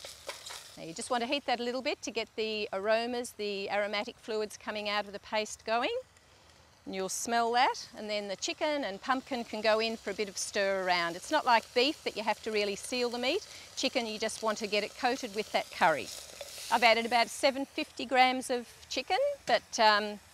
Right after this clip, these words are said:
once again, it's more or less according to how many you're cooking for. This will do three to four people. Just going to add the pumpkin to it.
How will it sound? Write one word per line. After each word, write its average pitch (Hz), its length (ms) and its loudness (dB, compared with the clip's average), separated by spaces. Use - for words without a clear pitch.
once 233 260 2
again, 202 280 4
it's 190 200 -4
more 247 180 4
or 202 40 2
less 190 260 0
according 190 460 0
to 190 320 -2
how 190 140 0
many 190 220 -4
you're 190 100 -2
cooking 254 360 -4
for. 262 340 6
This - 240 -6
will 226 100 2
do 208 440 2
three 262 260 2
to 220 60 -4
four 214 300 0
people. 160 440 -4
Just - 160 -12
going 190 180 -6
to 202 120 -6
add 196 160 0
the 190 60 -10
pumpkin 240 440 -6
to 269 220 -8
it. - 260 -10